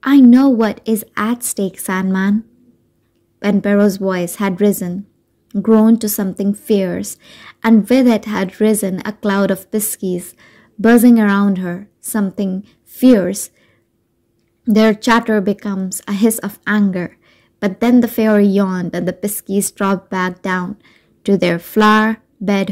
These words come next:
homes. "You grow tired," the Sandman said. Banpero had aged since last they spoke.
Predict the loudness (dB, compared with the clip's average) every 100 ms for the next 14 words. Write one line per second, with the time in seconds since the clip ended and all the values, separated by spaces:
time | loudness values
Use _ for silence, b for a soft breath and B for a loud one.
0 | -8 -10 -10 -12 -16 -20 _ _ _ _
1 | _ _ _ _ _ _ _ _ -2 2
2 | 4 4 4 2 -2 -2 -2 -6 -12 _
3 | _ _ _ -6 -2 0 0 0 -2 -4
4 | -6 -8 -10 _ _ _ _ _ _ _
5 | _ _ 4 4 4 2 2 0 -2 0
6 | 0 -2 -6 -4 -4 -4 -4 -4 -8 -10
7 | -10 -10 -12 _